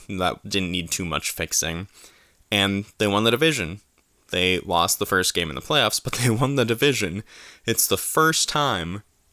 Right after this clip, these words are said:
in so long that I'd had a Rams winning season,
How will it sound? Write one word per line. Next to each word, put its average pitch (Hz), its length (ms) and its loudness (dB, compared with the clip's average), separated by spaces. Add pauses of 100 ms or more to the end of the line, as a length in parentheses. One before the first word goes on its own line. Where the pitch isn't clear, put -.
(120)
in 98 400 -2
so 151 480 4
long 101 520 -2 (120)
that 95 120 0
I'd 92 180 2
had 98 180 0
a 87 60 4
Rams 85 360 0
winning 85 240 -4
season, 80 540 -4